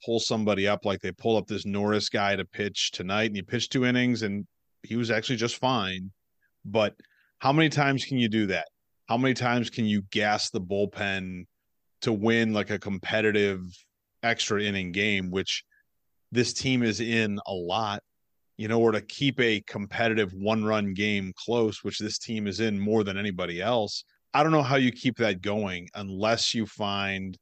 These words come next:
<laughs> I don't know, another young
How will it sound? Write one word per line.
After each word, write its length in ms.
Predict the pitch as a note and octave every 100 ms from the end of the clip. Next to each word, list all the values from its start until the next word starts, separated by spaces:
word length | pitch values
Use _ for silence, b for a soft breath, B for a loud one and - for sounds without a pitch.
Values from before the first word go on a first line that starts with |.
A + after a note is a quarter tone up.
| _
<laughs> 200 | _ _
I 80 | G#3
don't 300 | F3+ G3 D#3+
know, 60 | -
another 520 | D3+ E3 E3 G3 G3 - B B B
young 480 | C3 C#3 D#3 F3+